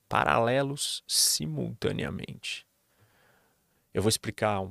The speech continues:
mais no detalhe como que, é, como que isso acontece. Mas antes eu queria, então, dar um passo pra trás e só fazer uma, uma evolução histórica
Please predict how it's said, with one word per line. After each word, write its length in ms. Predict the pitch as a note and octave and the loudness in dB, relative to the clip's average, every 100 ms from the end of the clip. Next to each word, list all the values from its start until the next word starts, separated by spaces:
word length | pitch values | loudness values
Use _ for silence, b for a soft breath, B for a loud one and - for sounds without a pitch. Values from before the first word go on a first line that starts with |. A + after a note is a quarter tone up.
| - - | -10 0
mais 360 | G2+ G2 F#2+ | 2 2 0
no 100 | G2 | 0
detalhe 440 | F#2+ F#2+ F#2+ F#2+ F#2+ | 0 2 2 4 2
como 280 | - G2+ | 0 -2
que, 420 | F#2+ - F#2 E2+ - _ _ _ _ | -2 0 0 0 -6 _ _ _ _
é, 520 | G#2+ F2+ E2+ E2 E2+ A#2 - | 2 2 2 0 -4 -8 -4
como 180 | - C#3+ | 4 4
que 60 | B2 | 6
isso 120 | B2 | 2
acontece. 600 | - G2+ - D#2+ - - | 2 -2 0 -2 -2 0
Mas 320 | A2+ B2 - B B B B B B | 4 4 2 B B B B B B
antes 140 | D3+ E3+ | 2 2
eu 60 | |
queria, 560 | D3+ C#3+ C#3 A#2+ G2+ F2 E2+ _ _ _ _ | 4 8 8 8 4 0 -6 _ _ _ _
então, 280 | G2+ A2 A2 | -4 0 0
dar 120 | G2+ | 4
um 120 | A2+ G#2+ | 4 4
passo 640 | G#2+ G#2 G2 - G#2 - _ | 2 2 0 -2 -4 -10 _
pra 140 | G2 | -2
trás 400 | - A2 A#2 G#2 | 2 6 6 6
e 240 | G#2 G#2 - | 0 -4 -4
só 280 | - - A2+ | -4 4 6
fazer 260 | A2 G#2+ A2 | 6 2 2
uma, 280 | G#2+ G#2 - | 4 2 0
uma 460 | A2+ G2+ G2 F2+ F#2 - | -6 -4 -2 -2 -6 -4
evolução 560 | G2 G2+ G2 - G#2+ | -2 -2 0 0 0
histórica 800 | G2 - - G2 G2 G2+ - F2 | 0 0 4 4 4 0 -4 -4